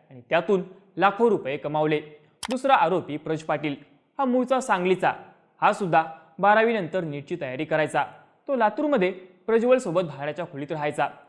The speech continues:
पैशाच्या लोभापायी तो या सीनमध्ये आला. या सगळ्या रॅकेटमध्ये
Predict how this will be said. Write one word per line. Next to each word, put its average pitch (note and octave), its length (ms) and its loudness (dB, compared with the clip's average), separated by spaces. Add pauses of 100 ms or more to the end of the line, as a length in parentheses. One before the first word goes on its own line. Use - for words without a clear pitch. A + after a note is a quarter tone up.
(240)
पैशाच्या A3+ 420 -2
लोभापायी F#3+ 480 2
तो - 380 -12
या C#4 120 0
सीनमध्ये E3+ 480 -2
आला. D3 220 4 (460)
या D4 40 -8
सगळ्या C4 340 -2
रॅकेटमध्ये F#3+ 640 -2